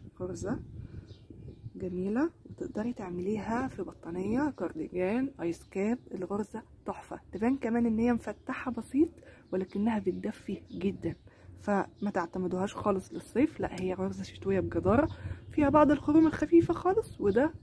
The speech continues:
مش هيضر بالعكس، لان هي فيها تجميع شوية غرز،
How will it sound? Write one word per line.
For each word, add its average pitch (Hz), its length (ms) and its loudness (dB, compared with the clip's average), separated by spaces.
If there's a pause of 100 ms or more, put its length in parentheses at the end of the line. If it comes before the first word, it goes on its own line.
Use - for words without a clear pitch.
(260)
مش 220 260 0
هيضر 175 380 4
بالعكس، - 580 -4 (120)
لان 175 260 -2
هي 185 240 0
فيها 190 200 -2
تجميع 185 420 0
شوية 214 360 -2
غرز، 294 420 2